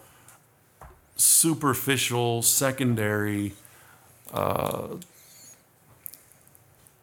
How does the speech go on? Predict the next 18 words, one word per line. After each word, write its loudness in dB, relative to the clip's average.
inferior 6
things 0
to 4
replace 0
God 4
and -2
what -2
he 0
could -4
do 0
and 0
wants 6
to -10
do -4
in 0
and 0
through -4
us. -12